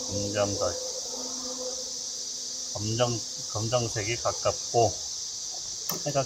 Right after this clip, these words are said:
귀여운 꺽지 연수했습니다. 다리 기둥 밑에까지 잘 왔는데 꺽지가 살짝 부러지네요. 기둥에 뭐, 돌고기라든가 이런 거 애들이 붙어 있어요.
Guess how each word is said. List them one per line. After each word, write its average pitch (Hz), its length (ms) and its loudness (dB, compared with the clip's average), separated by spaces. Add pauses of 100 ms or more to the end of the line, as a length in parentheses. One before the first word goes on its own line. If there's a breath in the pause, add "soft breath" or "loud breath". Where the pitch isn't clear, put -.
귀여운 123 340 4
꺽지 143 340 2
연수했습니다. 117 1160 6 (1300)
다리 104 480 4 (1160)
기둥 107 260 0
밑에까지 104 560 2
잘 127 500 6
왔는데 101 1000 6 (180)
꺽지가 104 460 0
살짝 110 640 4
부러지네요. 95 560 4 (2250)
기둥에 151 360 4
뭐, 139 120 8
돌고기라든가 147 1040 8
이런 120 180 4
거 127 120 6
애들이 117 240 2
붙어 - 340 4
있어요. 107 640 8